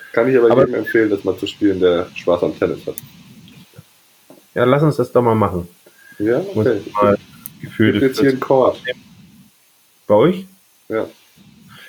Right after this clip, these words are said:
Speaker 2: Ich will sowieso dich mal besuchen kommen.
Speaker 1: Ja.
Speaker 2: Ich habe das ja schon immer mal gesagt, eigentlich war das ja beim letzten Mal wegen der letzten Saison, weil ich ja das Spiel und ich will vor allen Dingen mit, äh, vor allem mir mal die Stadt angucken, weil die extrem cool ist.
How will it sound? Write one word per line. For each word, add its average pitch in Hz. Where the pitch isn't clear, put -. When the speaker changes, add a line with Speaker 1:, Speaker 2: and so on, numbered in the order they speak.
Speaker 2:
Ich 113
will 175
sowieso 156
dich 117
mal 98
besuchen 92
kommen. 87
Speaker 1:
Ja. 139
Speaker 2:
Ich 120
habe 131
das 127
ja 131
schon -
immer 147
mal 131
gesagt, 123
eigentlich 123
war 127
das 127
ja 120
beim 117
letzten 120
Mal 117
wegen 110
der 110
letzten 110
Saison, 110
weil 107
ich 110
ja 113
das 104
Spiel 127
und 95
ich 107
will 123
vor -
allen 107
Dingen 113
mit, 110
äh, 101
vor 120
allem 113
mir 113
mal 101
die 98
Stadt 151
angucken, 87
weil 90
die 98
extrem 104
cool 101
ist. -